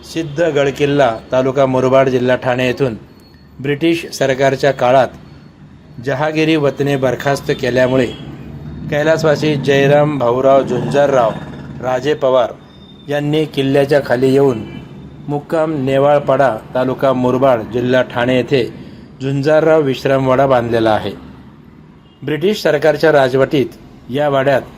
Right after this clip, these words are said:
कैलासवासी पांडुरंग जयराम झुंजारराव राजे पवार हे कुटुंबासह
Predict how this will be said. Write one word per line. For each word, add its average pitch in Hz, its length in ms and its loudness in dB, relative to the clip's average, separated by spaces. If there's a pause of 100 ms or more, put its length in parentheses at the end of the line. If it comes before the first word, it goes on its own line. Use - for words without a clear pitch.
(280)
कैलासवासी 143 540 0
पांडुरंग 139 720 0
जयराम 135 680 4 (680)
झुंजारराव 131 600 0 (120)
राजे 123 300 2
पवार 117 320 2 (640)
हे 160 100 -4
कुटुंबासह 147 840 0